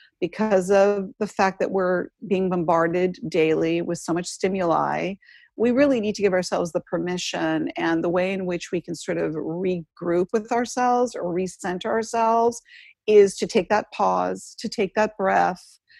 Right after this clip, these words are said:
to do the things that we can that help ground us, that help bring us back to center, to bring us back to, you know, s-, s-, you know, present moment awareness again.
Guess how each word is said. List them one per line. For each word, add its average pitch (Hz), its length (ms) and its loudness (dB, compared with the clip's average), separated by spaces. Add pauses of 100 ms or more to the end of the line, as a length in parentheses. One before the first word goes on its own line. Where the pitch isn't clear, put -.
(200)
to 233 100 -2
do 226 180 0
the 220 100 6
things 202 300 -2
that 196 120 0
we 196 120 0
can 185 540 -2
that 180 160 -2
help 175 260 -2
ground 170 400 0
us, 170 300 -2
that 175 160 -4
help 175 220 -4
bring 180 160 -4
us 180 180 -8
back 165 260 -2
to 170 100 -12
center, 170 720 -4 (480)
to - 120 -6
bring 202 240 0
us 190 100 -6
back 185 260 0
to, 180 300 -2
you 185 140 -4
know, 175 320 -2
s-, - 280 -14
s-, - 220 -12
you 202 100 -6
know, 170 300 -6
present 202 260 0
moment 190 220 -4
awareness 185 420 -6
again. 185 540 -2